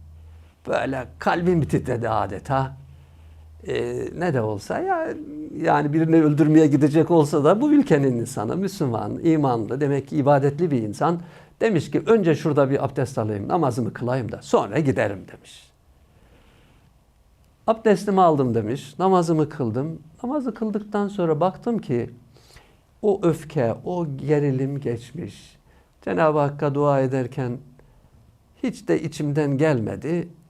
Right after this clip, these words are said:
yola devam etmek. Allah'ım cezasını sen ver dedim. Katillikten vazgeçtim hocam." demiş. "Sen," demiş, "beni katillikten kurtardın."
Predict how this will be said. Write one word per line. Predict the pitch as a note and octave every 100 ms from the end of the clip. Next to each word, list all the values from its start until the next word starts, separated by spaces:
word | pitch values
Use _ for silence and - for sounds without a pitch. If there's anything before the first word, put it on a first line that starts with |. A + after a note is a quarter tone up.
| _ _
yola | A#2+ A#2 A#2 A2
devam | A#2 A2+ G#2
etmek. | G2 - A2+ - - _ _ _ _ _ -
Allah'ım | E3 - - - - - _ _ _ _ _ _
cezasını | F#3+ E3 C3 A#2+ A#2 A#2+ B2
sen | - C#3+ A#2+
ver | A2+ G2+ A#2+
dedim. | C3 C#3+ B2+ D3 C#3+ - - - - - - _ -
Katillikten | - F#3 B2 - B2+ A#2+ - C3+ A#2+
vazgeçtim | B2+ C#3+ B2 G#2 - F#2+
hocam." | G#2 C#3+ E3
demiş. | C3+ A#2 F#2+
"Sen," | - - C#3+ E3 D#3
demiş, | C#3+ B2+ A2 -
"beni | C3+ C#3+ C3+
katillikten | C#3 C#3+ E3+ E3+ E3+ G#3+ G3+
kurtardın." | E3 D3 C#3+ A#2 - -